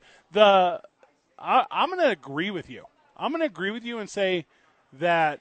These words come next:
Morris thought, "Hey, I'm gonna do this dirty thing, and I'm gonna act real weird with it," and, and then he got his from Jokic. By the way, Jokic,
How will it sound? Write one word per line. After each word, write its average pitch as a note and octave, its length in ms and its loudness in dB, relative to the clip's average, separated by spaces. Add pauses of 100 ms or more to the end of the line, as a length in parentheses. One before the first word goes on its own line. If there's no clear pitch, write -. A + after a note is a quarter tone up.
Morris G3+ 560 0
thought, E3+ 340 2
"Hey, G3 160 -2
I'm G3+ 140 2
gonna A3+ 100 -12
do G#3 120 -12
this E3 160 -10
dirty A#3+ 280 -2
thing, A#3 320 -4
and F#3+ 80 -6
I'm F3+ 80 -4
gonna F3+ 120 -4
act F3 200 0
real E3+ 200 -4
weird A#3+ 240 -6
with A#3+ 180 -6
it," A#3+ 180 -2 (320)
and, F3 680 -4 (260)
and E3+ 160 -8
then F#3+ 120 -2
he A#3+ 220 -4
got G#3+ 280 4
his F3 440 -2 (220)
from E3+ 180 -6
Jokic. D3+ 400 -6
By A#3+ 140 2
the D#4 80 4
way, A3 180 -2
Jokic, F3+ 560 -8